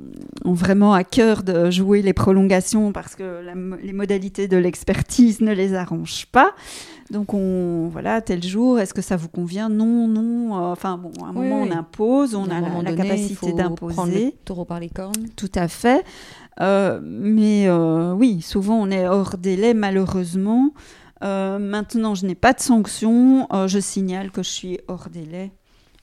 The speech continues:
Speaker 1: euh, et que je demande une prolongation de ma mission, quoi.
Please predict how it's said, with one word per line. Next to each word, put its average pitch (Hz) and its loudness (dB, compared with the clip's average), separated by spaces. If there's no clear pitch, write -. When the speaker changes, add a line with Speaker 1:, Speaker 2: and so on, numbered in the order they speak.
Speaker 1:
euh, 175 -14
et 175 -12
que 175 -12
je 160 -14
demande 170 -8
une 165 -12
prolongation 196 -8
de 180 -14
ma 170 -14
mission, 160 -16
quoi. - -20